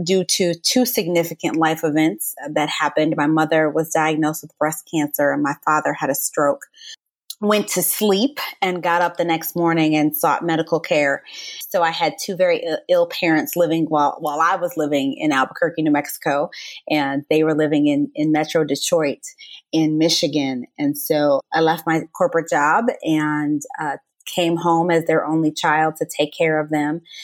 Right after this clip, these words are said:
and started my business. And so for the last fourteen years, I've led an incredible team of seventeen professionals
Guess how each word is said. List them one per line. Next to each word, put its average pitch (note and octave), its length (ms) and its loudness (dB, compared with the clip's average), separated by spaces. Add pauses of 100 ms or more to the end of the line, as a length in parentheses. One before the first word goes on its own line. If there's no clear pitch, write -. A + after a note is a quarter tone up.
(160)
and E3+ 160 0
started D#3+ 440 0
my C3 220 0
business. - 640 -6 (100)
And D3 400 0
so E3+ 200 2
for E3+ 160 -2
the D#3+ 100 -2
last D#3+ 460 0
fourteen E3+ 580 0
years, D#3 540 2
I've D#3+ 160 -2
led D3+ 260 4
an D3 140 2 (100)
incredible E3+ 680 -2
team D#3+ 320 2
of C#3+ 120 0
seventeen D#3 600 0
professionals D3 840 -2